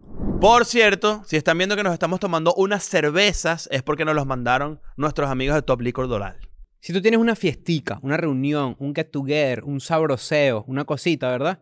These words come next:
Speaker 2: Tú
Speaker 1: Ujú.
Speaker 2: tienes que ir a Top Liquor Doral, compras tu cosita, ¿verdad? Tu cervecita, tu vinito, inclusive, ¿verdad? Ahorita vamos a hablar de los vinos.
Speaker 1: Sí.
Speaker 2: Tu Wisconsin, lo que tú
Speaker 1: Sí.
Speaker 2: quieras, ¿verdad?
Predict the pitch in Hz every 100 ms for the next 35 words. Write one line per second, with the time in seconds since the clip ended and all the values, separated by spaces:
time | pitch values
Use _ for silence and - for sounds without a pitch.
0 | _ - 123 143 147 170 165 160 147 156
1 | 170 180 185 156 156 _ _ _ _ -
2 | 117 120 165 160 156 190 139 160 139 196
3 | - - - - - - 131 131 123 110
4 | 131 123 - 160 160 151 131 127 139 170
5 | 175 160 135 127 - 170 165 143 165 147
6 | 139 156 147 147 151 156 151 156 - 104
7 | 101 95 - 139 127 131 - 151 156 151
8 | 170 170 - - 127 139 185 196 175 170
9 | 156 202